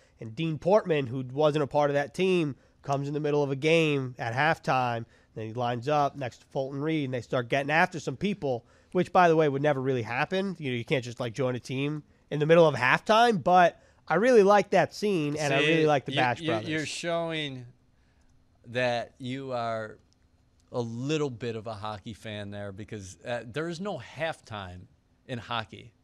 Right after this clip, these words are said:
Speaker 2: There's,
Speaker 1: Well, I'm talking
Speaker 2: there's
Speaker 1: about fo-,
Speaker 2: intermission
Speaker 1: I, I, I
Speaker 2: in
Speaker 1: mean,
Speaker 2: between
Speaker 1: I mean,
Speaker 2: periods.
Speaker 1: like, no, I mean, like, in football, you can't just join in halftime. That's what I was, what I was trying to get after. Like, it, like if
Speaker 2: Uh.
Speaker 1: somebody were hurt or the, you sign a guy, you can't just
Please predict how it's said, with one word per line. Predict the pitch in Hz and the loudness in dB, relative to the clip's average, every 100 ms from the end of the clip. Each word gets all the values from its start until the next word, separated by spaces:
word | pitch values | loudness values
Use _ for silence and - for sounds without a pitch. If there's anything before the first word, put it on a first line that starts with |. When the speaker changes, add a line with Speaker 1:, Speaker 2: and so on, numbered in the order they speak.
| _ | _
Speaker 2:
There's, | 185 175 | 2 4
Speaker 1:
Well, | 175 | 2
I'm | |
talking | 175 190 | 2 4
Speaker 2:
there's | 170 | 6
Speaker 1:
about | 160 | 6
fo-, | |
Speaker 2:
intermission | 190 175 156 190 202 143 | 6 4 6 6 8 4
Speaker 1:
I, | |
I, | 131 - | 4 6
I | |
Speaker 2:
in | 175 | 6
Speaker 1:
mean, | 196 | 6
Speaker 2:
between | 190 196 | 4 4
Speaker 1:
I | |
mean, | 220 | 6
Speaker 2:
periods. | 208 196 160 120 - - _ | 8 8 8 2 -8 -14 _
Speaker 1:
like, | |
no, | 233 | 4
I | 160 147 | 6 4
mean, | 160 156 | 2 4
like, | 139 123 | 2 2
in | 165 | -6
football, | 131 - - 151 123 | 0 2 4 2 2
you | 131 | 0
can't | - 160 135 | 0 0 0
just | 131 - _ _ _ _ _ _ | -6 -10 _ _ _ _ _ _
join | - 156 151 | 0 2 2
in | 135 | 0
halftime. | 110 143 180 - 92 98 - _ _ _ _ | 0 0 0 -4 -14 -18 -20 _ _ _ _
That's | 143 - | -4 4
what | 180 | 8
I | 185 | 8
was, | 165 | 6
what | |
I | |
was | 160 | 0
trying | - 156 | 2 0
to | |
get | 135 | 2
after. | 135 139 - 101 - _ _ _ | 2 2 -2 -12 -18 _ _ _
Like, | 160 151 | 0 2
it, | 165 | 2
like | 190 156 | 4 4
if | 143 - _ _ 117 | 0 -6 _ _ -4
Speaker 2:
Uh. | |
Speaker 1:
somebody | 107 190 196 185 165 | 4 6 6 6 6
were | 160 139 | 4 2
hurt | 151 180 180 | 4 4 4
or | 156 143 | 2 0
the, | 139 | 0
you | 143 | -4
sign | 135 175 165 | 2 4 4
a | 151 | 4
guy, | 135 | 2
you | 135 | 2
can't | - 180 156 | 0 0 0
just | 151 - | -6 -10